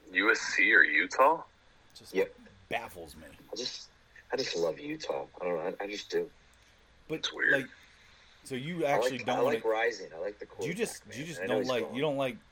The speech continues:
Speaker 2: football teams that win then?
Speaker 1: Hmm.
Speaker 3: Yeah, I guess I don't.
Speaker 2: Like,
Speaker 3: I
Speaker 2: what
Speaker 3: guess
Speaker 2: are
Speaker 3: I
Speaker 2: you
Speaker 3: don't.
Speaker 2: doing?
Speaker 1: So,
Speaker 3: Yeah.
Speaker 1: Trent, I think, I think it's
Speaker 3: I
Speaker 1: weird
Speaker 3: mean,
Speaker 1: that
Speaker 3: okay, but, but now you, you
Speaker 2: U S C
Speaker 3: say
Speaker 2: could.
Speaker 3: that, but
Speaker 2: U S C
Speaker 3: what's wor-,
Speaker 2: could.
Speaker 3: like, what, what would be worse if I said,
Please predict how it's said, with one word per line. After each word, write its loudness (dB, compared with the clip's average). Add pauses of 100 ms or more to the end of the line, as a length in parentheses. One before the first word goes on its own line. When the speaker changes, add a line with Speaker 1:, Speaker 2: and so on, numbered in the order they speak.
(460)
Speaker 2:
football -2
teams -10
that -12
win -8
then? -14 (1120)
Speaker 1:
Hmm. -8 (640)
Speaker 3:
Yeah, 2 (640)
I -4
guess -4
I -2
don't. -8 (520)
Speaker 2:
Like, -6
Speaker 3:
I -8
Speaker 2:
what -2
Speaker 3:
guess -4
Speaker 2:
are -
Speaker 3:
I -4
Speaker 2:
you -4
Speaker 3:
don't. -10
Speaker 2:
doing? -6 (1200)
Speaker 1:
So, 8
Speaker 3:
Yeah. -2
Speaker 1:
Trent, 12
I 8
think, 10
I 6
think 12
it's 0
Speaker 3:
I -8
Speaker 1:
weird 4
Speaker 3:
mean, 4
Speaker 1:
that 6
Speaker 3:
okay, 4
but, 2 (140)
but 0
now -2
you, -16 (560)
you -4
Speaker 2:
U 2
S -4
C -6
Speaker 3:
say 4
Speaker 2:
could. -2
Speaker 3:
that, -6 (140)
but 6
Speaker 2:
U 6
S 4
C -2
Speaker 3:
what's -4
wor-, 4
Speaker 2:
could. -8
Speaker 3:
like, 0
what, 0 (400)
what 4
would 0
be -6
worse -2
if -8
I 2
said, 0